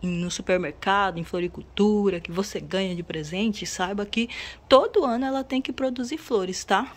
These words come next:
Se elas não estão produzindo flores, nunca tem alguma coisa errada com ela.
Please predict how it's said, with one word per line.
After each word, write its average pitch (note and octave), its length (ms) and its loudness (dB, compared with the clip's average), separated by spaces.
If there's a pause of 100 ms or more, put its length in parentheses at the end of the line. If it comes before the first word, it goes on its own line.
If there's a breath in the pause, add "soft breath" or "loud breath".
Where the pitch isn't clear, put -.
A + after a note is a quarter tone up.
Se - 320 -2
elas F#3+ 260 0
não F#3+ 320 0
estão C4+ 300 0
produzindo G3+ 540 -2
flores, F3+ 600 -2 (340 loud breath)
nunca E3+ 800 2 (360 loud breath)
tem G#3 100 6
alguma G#3+ 280 4
coisa G#3 260 0
errada G3+ 320 0
com A#3+ 160 -6
ela. D#3 320 -4